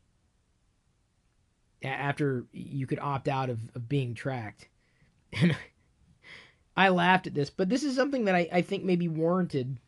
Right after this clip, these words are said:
in terms of a, i-, i-, in terms of a, a, a, you know, uh, an approach to a let's talk about. I don't know what the,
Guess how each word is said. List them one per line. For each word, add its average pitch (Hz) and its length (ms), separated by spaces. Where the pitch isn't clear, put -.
in 147 100
terms 160 280
of 143 100
a, 120 260
i-, 147 40
i-, - 0
in 151 340
terms 156 280
of 139 160
a, 127 60
a, 113 560
a, 110 200
you 127 180
know, 117 380
uh, - 420
an 143 160
approach - 580
to 151 180
a 117 60
let's 143 300
talk 139 300
about. 104 360
I 131 80
don't 135 120
know 135 60
what 127 120
the, 110 200